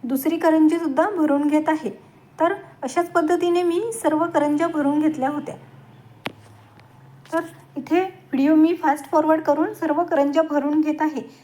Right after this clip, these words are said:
तर काही करंज्या भरताना मी ज्या आपल्या फोल्डेड एजेस आहेत त्या अशा परत एकदा फोल्ड करून घेतल्या आहे, त्यामुळे तिथे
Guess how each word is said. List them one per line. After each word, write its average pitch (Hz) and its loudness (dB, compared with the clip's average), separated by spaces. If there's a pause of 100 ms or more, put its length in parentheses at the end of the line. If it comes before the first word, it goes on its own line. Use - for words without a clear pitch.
(180)
तर 349 -2
काही 277 0
करंज्या 330 0
भरताना 330 2
मी 349 0 (680)
ज्या 311 2 (360)
आपल्या 302 -2
फोल्डेड 285 0
एजेस 294 -2
आहेत 320 0
त्या 320 4
अशा 330 0 (380)
परत 311 2
एकदा 320 0 (240)
फोल्ड 302 2
करून 320 0
घेतल्या 311 -4
आहे, 302 -4 (340)
त्यामुळे 330 2 (380)
तिथे 302 -4